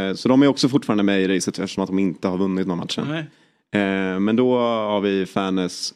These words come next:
Speaker 1: S K som ny tvåa. Ehm, men, eh, vi kan ju snabbt bara avhandla. Vi hade ju ett derby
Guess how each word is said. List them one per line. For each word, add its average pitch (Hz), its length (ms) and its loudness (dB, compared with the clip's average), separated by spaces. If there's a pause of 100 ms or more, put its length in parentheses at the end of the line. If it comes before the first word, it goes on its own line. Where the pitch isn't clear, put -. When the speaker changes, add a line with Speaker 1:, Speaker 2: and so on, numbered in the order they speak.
Speaker 1:
S 101 220 -2
K 95 220 0
som 95 180 -2
ny 87 140 -2
tvåa. 101 420 0 (640)
Ehm, 113 1200 -2 (320)
men, 135 380 6
eh, 131 120 4
vi 135 80 4
kan 147 120 2
ju 139 40 4
snabbt 156 300 0
bara 117 280 0 (680)
avhandla. 104 760 0
Vi 101 120 2
hade 110 140 0
ju 110 40 0
ett 110 100 -6
derby 101 480 0